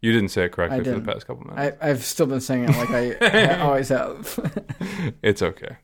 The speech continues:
Speaker 1: I'm just gonna be condescending to you for the next couple of minutes, I guess. Oh, we'll close out.
Speaker 2: Yeah.
Speaker 1: Fun. This is, this is a fun day. I know it was like,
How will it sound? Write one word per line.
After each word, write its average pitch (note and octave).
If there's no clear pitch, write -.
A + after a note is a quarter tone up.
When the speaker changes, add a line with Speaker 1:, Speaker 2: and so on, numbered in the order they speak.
Speaker 1:
I'm A#2+
just A#2+
gonna A#2
be G2
condescending A#2+
to D3
you F#3+
for -
the F3+
next G#3+
couple A#3
of A#3+
minutes, C4+
I C4+
guess. C#4+
Oh, F3
we'll D#3
close E2+
out. D#3+
Speaker 2:
Yeah. E2+
Speaker 1:
Fun. A2
This C#3
is, E3+
this D3+
is D3+
a C#3+
fun B2
day. A2
I A2+
know A#2
it A2+
was A2
like, G#2